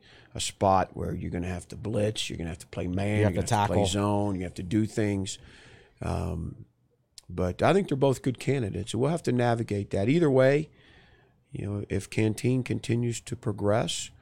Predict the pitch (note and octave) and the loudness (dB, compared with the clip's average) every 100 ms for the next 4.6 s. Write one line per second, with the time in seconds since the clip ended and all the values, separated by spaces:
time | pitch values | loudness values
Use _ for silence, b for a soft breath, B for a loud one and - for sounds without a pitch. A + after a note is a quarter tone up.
0 | b b b b b _ - G#2 G#2 G#2+ | b b b b b _ -12 -10 -10 -10
1 | G#2+ - - _ _ _ _ F#2 F#2 F#2+ | -12 -16 -20 _ _ _ _ -10 -8 -8
2 | - _ - - F2+ G2 - A2+ G#2 G2 | -12 _ -20 -10 0 0 2 0 2 2
3 | G2 G2+ G2 F#2+ F#2+ F#2+ C#3+ G2 - G2 | 0 -2 -4 -4 -6 -4 -6 -8 -4 -2
4 | F#2+ F2+ - - - | 0 -2 -6 -6 -8